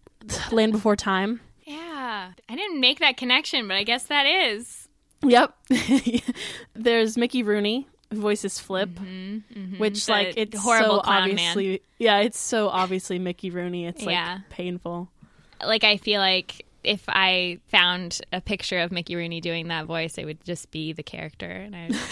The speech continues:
Speaker 1: would hate it. <laughs>
Speaker 2: Yes. Danny Mann is Icarus, which my, my roommate was convinced it was Frank, what's his name? The guy who does the voice for Fred and did all kinds of other animal voices. It sounds exactly
Speaker 1: Hmm.
Speaker 2: like him.
Speaker 1: I'm
Speaker 2: I
Speaker 1: gonna
Speaker 2: can't
Speaker 1: be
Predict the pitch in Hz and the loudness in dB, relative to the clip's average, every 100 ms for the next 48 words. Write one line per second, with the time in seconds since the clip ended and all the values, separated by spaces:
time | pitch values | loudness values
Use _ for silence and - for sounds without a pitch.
0 | 254 247 175 262 285 262 294 277 - - | -2 -2 0 0 2 2 2 2 0 -2
1 | - - - - 302 254 247 - - - | -4 -4 -4 0 0 0 -4 -8 -16 -18
2 | _ - 226 233 226 196 196 202 214 - | _ -2 0 0 0 0 0 -2 -6 -8
3 | - 196 202 208 196 254 277 - 294 302 | -8 -4 -4 -2 -2 0 -2 2 2 2
4 | - _ 240 294 311 277 - - 226 285 | -2 _ -6 -2 0 0 -4 -8 -2 0
5 | 311 302 254 240 233 233 220 247 240 - | 2 0 0 -2 -2 -2 0 -2 -2 -4
6 | - 226 220 214 202 - _ _ - - | -2 0 0 0 -2 -10 _ _ -20 -4
7 | 233 233 226 - _ _ _ 220 226 - | -2 -2 -6 -18 _ _ _ -6 -4 -8
8 | 196 202 180 180 - 208 220 240 240 262 | -8 -6 -4 -6 -8 -4 -2 2 2 0
9 | 233 233 226 220 202 220 - 208 196 - | -2 -2 -2 -6 -2 -4 -4 -8 -8 -2
10 | 202 202 185 190 208 196 - 208 - 233 | 0 2 0 -2 -4 -2 -2 -2 -2 -6
11 | 190 185 196 - 185 190 185 165 156 180 | -4 -2 -2 -4 -4 -4 -4 -4 -6 -6
12 | 180 - 247 240 214 - 185 247 208 180 | -10 -2 -2 -2 -4 -4 -2 -2 -2 -6
13 | 175 190 190 - 143 - 214 _ _ - | -2 -4 -4 -8 -10 -10 -16 _ _ -20
14 | - _ _ _ _ 226 262 330 359 | -20 _ _ _ _ -2 2 2 4